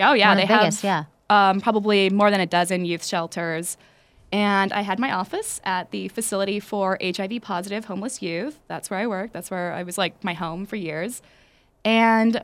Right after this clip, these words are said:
Speaker 1: one day I got a call from Lokai, who is a bondage rigger, and he'd seen me out in San Francisco in the clubs, 'cause I'm, you know, I'm kinky. I'm a sex
Speaker 2: Yeah.
Speaker 1: hacker, you know, in my personal life. And he saw me hanging around in some ropes and said,
Speaker 2: Right.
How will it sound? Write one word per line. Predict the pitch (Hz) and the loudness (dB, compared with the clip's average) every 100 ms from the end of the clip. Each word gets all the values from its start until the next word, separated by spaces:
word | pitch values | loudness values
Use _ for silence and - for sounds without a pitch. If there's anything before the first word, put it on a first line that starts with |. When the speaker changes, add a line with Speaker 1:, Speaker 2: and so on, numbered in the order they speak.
| - | -8
Speaker 1:
one | 190 202 392 | -2 2 4
day | 349 320 | 6 6
I | 302 302 | 4 2
got | 294 339 | 2 -2
a | |
call | - - 175 156 151 262 - _ | -4 0 2 2 0 -4 -8 _
from | - - 202 180 175 190 196 - _ - | -12 0 2 4 2 0 -6 -12 _ -2
Lokai, | 208 240 285 208 80 - 190 | 4 6 4 -2 -6 -6 -6
who | 185 214 | -2 0
is | 196 190 | 0 -2
a | 175 175 | -2 -2
bondage | 196 214 277 220 | 2 2 2 0
rigger, | 175 156 156 151 202 _ _ _ - | -4 -6 -6 -6 -10 _ _ _ -2
and | 196 202 | 0 0
he'd | 240 208 | -2 -4
seen | 240 220 | -2 -2
me | 208 | -2
out | 185 185 | -2 -4
in | 226 | -4
San | 190 180 | -6 -6
Francisco | 214 202 190 - 185 180 185 190 | -6 -8 -6 -4 -2 0 -2 -4
in | 190 | -6
the | 202 | -8
clubs, | - 165 160 180 - | -4 -4 -2 -4 -6
'cause | 285 | -2
I'm, | 339 320 320 | 0 0 -2
you | - | -2
know, | 233 202 208 _ _ | -2 -2 -6 _ _
I'm | - 294 | -4 0
kinky. | 214 208 220 | 0 0 -2
I'm | 233 | 0
a | 320 | 4
sex | 370 | 4
Speaker 2:
Yeah. | 233 | 6
Speaker 1:
hacker, | 190 190 202 196 - - - _ - | 6 4 2 -2 -6 -20 -20 _ 0
you | |
know, | 233 196 180 | 4 4 4
in | 220 | 2
my | 196 | 2
personal | 359 508 311 | 0 2 2
life. | 190 156 160 - | 0 -2 -8 -4
And | 214 220 | -2 -2
he | 262 | -2
saw | 320 311 | 2 4
me | 339 | 4
hanging | 285 277 269 | 2 2 2
around | 233 214 214 | 4 2 2
in | 208 | -2
some | 220 196 | -2 -2
ropes | 160 165 175 - | -2 -2 -6 -10
and | 185 | -8
said, | - 180 175 165 180 | -2 0 2 0 -4
Speaker 2:
Right. | 190 175 | -6 -6